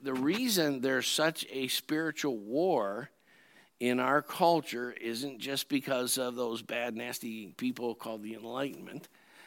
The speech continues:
the, the Endarkenment. Uh, it's, it's not because of humanism exalting man against God and so forth. The reason is God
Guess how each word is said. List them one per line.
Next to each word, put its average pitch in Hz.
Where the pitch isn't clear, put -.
the, 104
the 107
Endarkenment. 110
Uh, 113
it's, -
it's 135
not 143
because 147
of 120
humanism 139
exalting 127
man 123
against 120
God 101
and 101
so 151
forth. 110
The 147
reason 147
is 127
God 156